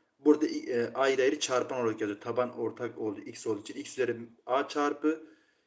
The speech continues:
X üzeri B çarpı X üzeri eksi C. E, ondan sonra arkadaşlar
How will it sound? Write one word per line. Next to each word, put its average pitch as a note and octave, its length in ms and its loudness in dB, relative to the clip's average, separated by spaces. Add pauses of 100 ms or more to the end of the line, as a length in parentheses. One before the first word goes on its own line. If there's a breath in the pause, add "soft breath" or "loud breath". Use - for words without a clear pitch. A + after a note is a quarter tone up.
(360 loud breath)
X C3+ 180 -8
üzeri A#2+ 300 2
B C#3 180 6
çarpı A2+ 360 -2
X - 240 -6
üzeri B2+ 160 2
eksi A#2 300 0
C. D#3+ 340 2 (920)
E, A#2+ 100 -2
ondan C#3 340 2
sonra D#3+ 220 6
arkadaşlar D3 440 4